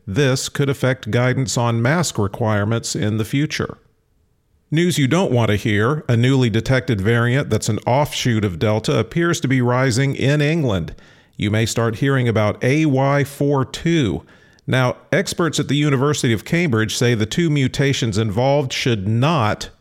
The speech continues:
be of concern because they don't have that large of an effect on the virus, but it could be ten to fifteen percent more transmissible than the original Delta.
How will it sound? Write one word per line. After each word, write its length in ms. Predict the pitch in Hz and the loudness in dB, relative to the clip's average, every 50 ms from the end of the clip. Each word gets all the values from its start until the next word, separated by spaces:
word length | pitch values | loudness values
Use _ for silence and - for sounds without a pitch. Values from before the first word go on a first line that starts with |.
| - 95 | -6 -2
be 160 | 120 123 123 | 0 0 2
of 160 | 123 113 - | 0 -2 0
concern 720 | - 131 127 - - - 190 196 175 123 101 80 73 87 - - - - - - - | 2 2 2 2 2 0 2 2 2 2 2 0 -2 -4 -6 -10 -20 -20 -20 -10 -8
because 260 | - 95 - 117 98 | -6 -2 -2 0 2
they 120 | 123 123 | 2 2
don't 200 | 117 120 120 117 | 2 4 2 2
have 340 | 95 107 117 113 101 92 87 | 2 2 2 2 0 -2 0
that 300 | 101 131 135 127 - - | 0 2 2 0 0 0
large 500 | 113 110 117 135 139 127 113 113 104 85 | 0 2 2 2 2 2 2 2 2 0
of 100 | 107 95 | 0 0
an 100 | 110 101 | 0 -2
effect 500 | 104 101 - - 170 156 127 107 - - | -2 -4 -2 0 0 2 2 0 0 -2
on 140 | 113 110 110 | -2 0 0
the 80 | 104 95 | 0 0
virus, 600 | 87 120 151 165 165 131 98 - - - - - - - - - _ _ _ _ - | 0 0 0 2 2 0 0 -2 -4 -6 -8 -10 -12 -20 -20 -20 _ _ _ _ -2
but 140 | 113 107 104 | 0 0 2
it 180 | 104 - - | 0 -2 -4
could 260 | - - 185 175 110 | -2 0 0 0 0
be 200 | 87 104 101 110 | 0 0 0 0
ten 260 | 113 - - 131 123 123 | -2 -2 -2 -2 0 0
to 60 | 113 | -2
fifteen 540 | - - 135 127 - - - 131 123 120 107 | -2 0 -2 -2 -2 0 -2 0 0 0 0
percent 480 | - 117 101 - - 135 120 107 87 | -2 -4 -2 0 0 0 0 0 0
more 200 | 110 120 120 120 | 0 0 0 0
transmissible 960 | 113 - - 139 123 123 117 92 104 151 165 180 165 - - 87 95 98 104 | -2 -2 -2 0 0 0 0 0 -2 0 0 0 0 -2 -2 0 0 0 0
than 160 | 95 104 107 110 | 0 0 0 0
the 120 | 113 113 | 0 0
original 440 | 110 110 110 107 - 113 120 120 120 | 0 0 0 0 0 -2 0 0 0
Delta. 520 | 107 127 135 135 131 - - 82 - - | 2 2 2 0 0 -2 -2 -4 -4 -6